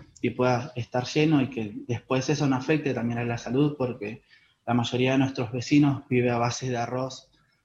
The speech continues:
arroz hervido con huevo frito o fideos hervidos, o muchos vecinos no comen para que sus hijos coman,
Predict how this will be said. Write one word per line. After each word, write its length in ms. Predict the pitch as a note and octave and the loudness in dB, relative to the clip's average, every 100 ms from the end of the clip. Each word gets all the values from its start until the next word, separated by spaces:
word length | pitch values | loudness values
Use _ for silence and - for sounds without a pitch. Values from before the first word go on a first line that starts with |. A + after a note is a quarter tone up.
| _ | _
arroz 320 | C3 A#2+ B2+ B2+ | -4 -2 -6 -6
hervido 480 | B2+ C#3+ C#3+ C#3 | -2 2 2 0
con 160 | A#2 A#2+ | -2 -4
huevo 160 | A#2+ A#2+ | -4 -2
frito 500 | D3+ C#3 C3+ B2+ A2+ | 2 2 4 0 0
o 100 | A2+ | -2
fideos 440 | A#2+ A#2+ B2 - | -2 -2 -2 -4
hervidos, 720 | A#2 A#2+ C3+ C3 B2+ B2+ - - - - - | -4 -2 0 -2 -4 -8 -14 -20 -20 -20 -6
o 380 | B2 A#2 - - _ | -4 -4 -8 -12 _
muchos 320 | C#3+ D3+ D3 | -2 -2 -2
vecinos 380 | C3+ D3 D#3 C#3+ | -6 -2 0 0
no 160 | C#3+ C#3 | 0 0
comen 400 | D#3 D3+ C#3+ C#3+ | -2 0 0 0
para 180 | B2 A#2+ | -4 -6
que 60 | |
sus 240 | A2+ A#2+ D3 | -10 -6 -4
hijos 240 | C#3+ B2+ | -4 -6
coman, 500 | - C#3+ C#3 C3+ | -2 -2 0 -4